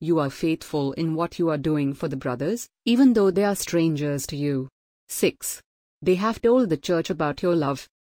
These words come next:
You will do well to send them on their way in a manner worthy of God. Seven. It was for the sake of the name that they went out, receiving no help from the pagans. Eight.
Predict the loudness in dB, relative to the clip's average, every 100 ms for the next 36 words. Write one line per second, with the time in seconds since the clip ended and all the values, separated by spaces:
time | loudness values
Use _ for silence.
0 | _ _ 0 0 2 2 2 2 0 0
1 | -2 -6 -2 0 2 2 0 0 0 0
2 | 0 0 0 0 -2 2 2 2 0 0
3 | 0 0 -2 -2 -2 0 -2 -6 _ _
4 | _ _ -4 0 0 0 -2 -6 _ _
5 | _ -4 0 0 0 -4 -4 -4 -2 -2
6 | -4 -4 -2 2 2 0 -2 _ 0 0
7 | 0 0 0 -4 -4 -8 -18 _ _ -2
8 | 0 -2 0 0 2 2 0 -2 -4 -6
9 | -4 -4 -2 0 0 0 -4 -4 -10 -16
10 | _ _ _ 0 2 2 _ -18